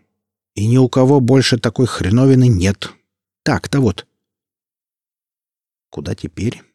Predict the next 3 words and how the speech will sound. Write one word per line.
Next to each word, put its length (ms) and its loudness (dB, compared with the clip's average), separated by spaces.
Велес 340 -6
прикрыл 420 -8
глаза 540 -6